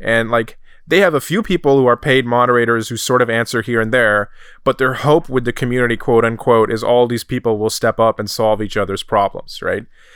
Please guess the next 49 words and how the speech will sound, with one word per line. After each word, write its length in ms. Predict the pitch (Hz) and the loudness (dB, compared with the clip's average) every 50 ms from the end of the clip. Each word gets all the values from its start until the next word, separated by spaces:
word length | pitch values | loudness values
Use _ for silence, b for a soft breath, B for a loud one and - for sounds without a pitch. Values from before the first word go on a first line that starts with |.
| b b b b | b b b b
And 140 | b 113 113 | b -8 -4
so 340 | - - 139 135 131 127 - _ - _ _ _ _ - - - _ _ _ _ _ _ _ _ _ _ - - - - | 0 2 2 2 2 0 -4 _ -20 _ _ _ _ -20 -20 -20 _ _ _ _ _ _ _ _ _ _ -20 -20 -14 -8
I, 120 | 135 131 - - | -6 -6 -4 -2
I 100 | 131 139 | -4 -4
just 220 | 127 156 - - | -2 -4 -2 0
don't 180 | 185 165 147 120 | 0 0 0 2
know 240 | 123 127 143 147 113 | 2 2 2 2 2
how 220 | 113 110 113 113 | 2 2 2 4
Open 260 | 113 113 - 120 110 | 2 2 2 0 0
A 120 | 107 107 104 | 0 0 2
I 140 | 104 104 98 | 0 0 0
views 420 | 95 107 110 123 143 147 127 107 | -2 -6 -4 -2 0 0 0 -2
the 100 | 113 113 | -4 -8
community. 600 | - - 120 117 135 175 160 107 - - - 131 135 | -6 -4 -2 0 0 0 0 -2 -4 -6 -12 -12 -10
What's, 300 | - 107 110 - - 113 | -8 -8 -8 -8 -8 -8
like, 120 | 107 95 | -8 -6
what's 300 | 107 107 120 123 - - | -2 0 0 0 -2 -4
the 100 | - 113 | -4 -2
role? 300 | 117 139 143 131 113 104 | 2 2 4 4 4 2
Do 140 | 92 113 107 | 0 -2 -4
they 100 | 110 104 | -4 -4
view 240 | 95 110 120 127 123 | -4 -4 -2 0 0
it 80 | 117 | 0
as 320 | - 107 107 113 113 104 117 | 0 0 0 0 0 -2 -4
a 60 | 113 | -10
community, 560 | - - 120 127 147 139 - - - - - | -8 -6 -4 -2 -2 -2 -2 -4 -4 -4 -4
right? 300 | - 92 85 90 95 - - b b b b b b b b b | -4 -2 -2 -4 -4 -4 -6 b b b b b b b b b
And 180 | - 117 113 92 | -2 0 0 0
I 160 | 117 131 131 | 0 -2 -2
think 240 | 127 - 196 202 - | -2 -4 -4 -2 0
there's 180 | 147 127 113 | -2 0 0
a 60 | 117 | 0
lot 200 | 110 113 110 104 | 0 2 0 0
of 60 | 104 107 | 0 -2
opportunity 760 | 101 98 - - - - 165 190 208 - - - - - - - - - - - - - - | -4 -4 -6 -8 -4 0 2 2 2 2 -2 -4 -8 -10 -12 -12 -12 -14 -14 -16 -16 -12 -6
to, 160 | - 127 117 | -4 -4 -4
to 160 | - - 131 | -4 -6 -8
treat 300 | - - - 156 160 147 | -6 -2 0 2 2 2
it 100 | 139 120 - | 2 0 0
as 320 | - 117 123 131 127 113 120 | -2 0 0 0 0 -2 -6
a 40 | 110 | -8
community, 600 | - - 123 120 151 175 131 - - - - - - - | -8 -6 -4 -2 -2 -2 -2 -4 -6 -8 -8 -8 -8 -6
right? 320 | 92 92 92 98 - - | -6 -4 -4 -4 -6 -4
Like, 160 | 107 107 - | -6 -4 -2
I 160 | 117 127 151 | 0 0 0
was, 140 | 165 147 139 | 0 -2 -4
I 160 | - 110 117 | -4 -2 0
was 120 | 139 156 143 | 0 0 -2
excited. 580 | 151 - - - 107 107 104 107 104 95 - | -4 -6 -4 -2 -2 0 0 0 -2 -4 -6